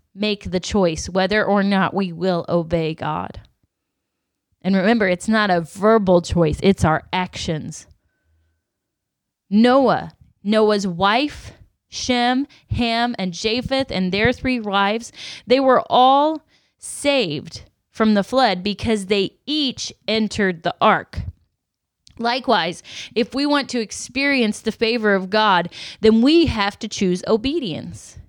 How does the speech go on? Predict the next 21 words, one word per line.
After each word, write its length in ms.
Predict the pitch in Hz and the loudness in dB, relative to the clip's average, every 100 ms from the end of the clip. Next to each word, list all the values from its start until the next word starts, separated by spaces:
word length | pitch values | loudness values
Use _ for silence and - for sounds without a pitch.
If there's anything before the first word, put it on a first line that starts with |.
| _ | _
At 140 | 240 220 | -6 -2
the 160 | 269 | -2
end 180 | 262 320 | 0 0
of 100 | 285 | 2
our 160 | 269 302 | 4 2
story, 480 | - 254 214 180 | 0 2 2 2
we 160 | 175 233 | 0 2
will 220 | 220 196 - | 4 2 4
all 500 | 240 247 196 147 - - - | 6 6 6 4 -2 -18 -18
stand 480 | - 233 247 269 | -10 -4 0 0
before 360 | 262 262 247 226 | 0 0 -2 -2
God 400 | 196 170 160 - - - _ _ | 0 2 0 -4 -16 -20 _ _
as 220 | 208 208 - | -2 -2 2
individuals 1080 | 240 226 208 185 226 185 165 127 - - - - _ _ - | 6 6 6 4 4 2 -4 -4 -10 -18 -18 -18 _ _ 0
when 220 | 226 240 | 2 4
he 300 | 233 247 - | 6 4 4
opens 720 | - 269 269 220 180 175 185 | 4 4 4 2 2 -2 -4
the 80 | 185 | -2
book 300 | 175 190 190 | 2 2 2
of 100 | 165 | -4
life. 540 | 180 - 110 - - | -4 -6 -10 -16 -20